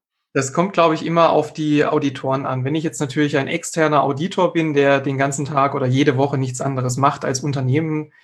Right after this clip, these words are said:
in einem Zertifizierungsaudit, äh, zu, ähm, ja, auditieren. Ich weiß nicht, ob, ob die Kollegen das so sehen wie wir. Ich aus einer unternehmerischen Perspektive sehe das eben so, dass ich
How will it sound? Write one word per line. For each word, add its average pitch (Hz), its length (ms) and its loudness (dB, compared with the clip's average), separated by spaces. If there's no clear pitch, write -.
in 139 140 -6
einem 123 100 0
Zertifizierungsaudit, 147 1400 2
äh, 139 360 0
zu, 139 500 -6
ähm, 131 680 0
ja, 131 220 2
auditieren. 139 800 0
Ich 131 160 -2
weiß 170 300 4
nicht, 175 200 4
ob, 151 320 0
ob - 220 -6
die 170 160 -6
Kollegen 143 560 2
das - 520 -4
so - 220 -4
sehen 139 340 -2
wie 123 160 0
wir. 208 380 4
Ich 208 220 -4
aus 156 340 0
einer 143 240 0
unternehmerischen 180 680 2
Perspektive 151 640 -4
sehe 175 180 0
das 208 180 0
eben 170 220 -4
so, 151 160 0
dass 143 160 0
ich 131 240 -6